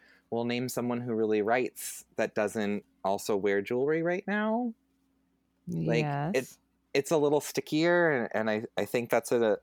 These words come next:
Speaker 1: something that needs to be panel discussed over and over and over again,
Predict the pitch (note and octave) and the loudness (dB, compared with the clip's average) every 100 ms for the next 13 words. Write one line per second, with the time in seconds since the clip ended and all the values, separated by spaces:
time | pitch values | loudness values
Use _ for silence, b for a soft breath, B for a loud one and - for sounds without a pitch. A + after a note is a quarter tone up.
0 | - - A2 A2 G#2 G2 G2 - F#2+ G2 | -6 -8 -4 -2 -2 -4 -6 -8 -4 0
1 | F2+ F2+ F2+ F2+ _ _ - b b b | 0 0 -2 -4 _ _ -16 b b b
2 | b _ _ _ - - A2+ A#2+ B2 B2+ | b _ _ _ -12 -4 -2 0 0 -2
3 | A#2 - G#2 - - G2+ G2 F#2+ F#2+ G2 | -4 0 0 0 -4 -4 -2 -4 -4 -4
4 | F2 F2+ F2+ F2 - E2+ F2 F2 E2 F2 | -4 0 0 0 -2 -4 -2 -4 -2 -2
5 | D#2+ D#2+ D#2+ | -2 -4 -8